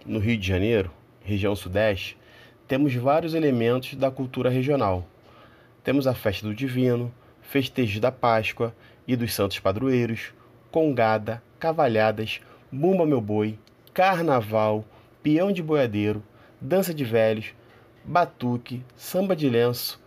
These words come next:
festa de Iemanjá, folia de reis, caiapós,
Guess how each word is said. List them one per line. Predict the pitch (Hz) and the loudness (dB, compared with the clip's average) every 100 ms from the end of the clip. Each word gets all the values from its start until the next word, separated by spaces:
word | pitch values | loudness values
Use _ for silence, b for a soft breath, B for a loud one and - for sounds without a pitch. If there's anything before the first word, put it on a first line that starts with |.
| b _ | b _
festa | - 165 180 151 | -2 0 0 0
de | |
Iemanjá, | 156 143 123 123 127 139 B B - | 2 2 2 2 0 -2 B B -20
folia | - 151 175 | -2 0 0
de | 165 143 | -2 0
reis, | 131 135 135 - - - _ | 2 2 0 -8 -16 -20 _
caiapós, | 175 180 156 - 139 160 - | 0 2 2 2 2 2 -4